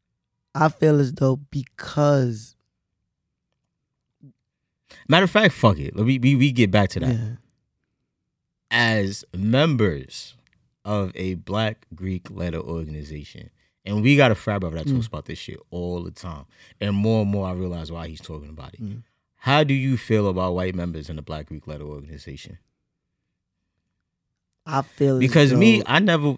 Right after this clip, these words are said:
Speaker 2: I, I didn't mean to cut you
Speaker 1: Nah,
Speaker 2: off.
Speaker 1: go ahead,
Speaker 2: I never
Speaker 1: man.
Speaker 2: wanted to join fucking, uh, Kappa Kappa Sig or none of them. Like, I ain't never seen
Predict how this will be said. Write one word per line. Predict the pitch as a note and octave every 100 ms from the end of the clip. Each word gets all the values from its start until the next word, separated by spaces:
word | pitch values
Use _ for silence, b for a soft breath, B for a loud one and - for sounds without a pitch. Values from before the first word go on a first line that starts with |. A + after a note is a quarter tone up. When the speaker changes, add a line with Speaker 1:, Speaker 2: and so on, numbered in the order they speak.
| -
Speaker 2:
I, | G2 F#2+
I | A#2
didn't | C3+
mean | B2+
to | A2+
cut | G#2 -
you |
Speaker 1:
Nah, | D3+ B2+
Speaker 2:
off. |
Speaker 1:
go | B2+
ahead, | A#2+
Speaker 2:
I |
never | C#3 C#3+ C3+
Speaker 1:
man. | B2+
Speaker 2:
wanted | B2+ A#2
to | G#2+
join | G2 G#2+ G2+ F#2+
fucking, | - G#2 F#2+ G2 F#2+ F2+ E2+ E2 F2+ _ _ _ _ _ _ _ _ _ _ _ _ _ _ _ _
uh, | F#2+ F2+ E2 D#2+ _ _ -
Kappa | B2+ B2
Kappa | - A#2
Sig | - - B2 A#2 G#2+ F#2+
or | F#2+ F#2 - _ _ - F2 - _ -
none | D3+ E3
of | D3+
them. | C#3+ B2+
Like, | B2+
I | C#3+
ain't | D#3 D#3
never | D#3+ E3 D3+ D3
seen | C#3 - D#3 D3+ -